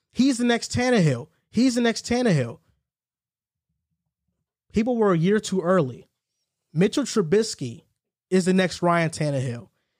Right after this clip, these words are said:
He's the next guy that everybody was out on. He's gonna have a really good year this upcoming season with the Steelers. They're going to be in the hunt for the playoffs.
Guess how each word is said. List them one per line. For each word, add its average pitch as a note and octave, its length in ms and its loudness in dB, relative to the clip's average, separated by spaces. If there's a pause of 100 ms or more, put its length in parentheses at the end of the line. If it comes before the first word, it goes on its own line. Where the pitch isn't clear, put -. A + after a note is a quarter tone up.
He's B3+ 320 0
the C#4+ 80 -2
next B3 300 -2
guy F3 360 2
that D3 300 -2 (220)
everybody G#3+ 580 0
was A#3 220 0
out F#3+ 220 2
on. C3+ 360 -4 (420)
He's F#3 180 -2
gonna G#3 200 0
have G3+ 280 0
a D3+ 80 2
really D#3+ 380 0
good G3 260 -2
year A3 240 2
this F#3 220 0
upcoming F#3 420 -2
season G3+ 360 -2
with E3 100 -4
the D3 80 -8
Steelers. D#3+ 640 -2 (480)
They're E3+ 140 -2
going F#3+ 340 2
to A3+ 140 -2
be F#3+ 220 -2
in F#3+ 100 2
the D3 120 2
hunt F3+ 280 -2
for F3+ 100 -6
the D#3 100 -4
playoffs. D#3 760 -2